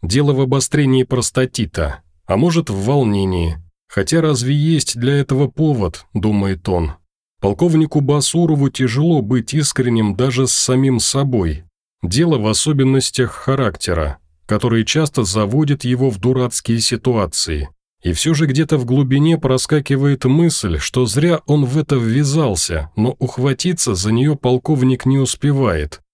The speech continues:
Он стоит, замерев, как вкопанный, как один из тех сусликов,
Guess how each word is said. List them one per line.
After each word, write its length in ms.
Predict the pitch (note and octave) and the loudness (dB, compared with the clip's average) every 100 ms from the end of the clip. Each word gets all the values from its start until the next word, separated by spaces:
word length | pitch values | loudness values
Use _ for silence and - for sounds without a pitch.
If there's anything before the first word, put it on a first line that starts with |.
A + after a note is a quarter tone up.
| _ _ | _ _
Он 160 | A#2+ E3+ | 0 0
стоит, 480 | - D3+ D3+ F#3+ C3 | 0 0 2 0 0
замерев, 800 | F2 F#2+ B2+ C3+ C#3 F3+ - | -2 2 2 2 2 0 -2
как 200 | - C#3+ | -2 -4
вкопанный, 840 | - - F3 C3+ G2 F2 E2 D#2 D2 _ _ _ | -4 -4 -2 -2 -2 0 0 -2 -6 _ _ _
как 240 | C#3 C#3 | -4 0
один 360 | D#3+ D#3 F3+ D3 | 0 2 2 2
из 160 | C#3+ | 0
тех 280 | - E3 - | 0 0 0
сусликов, 840 | - G3 F#3 C3+ A2+ - E2 - | -2 0 0 0 -2 -2 -4 -4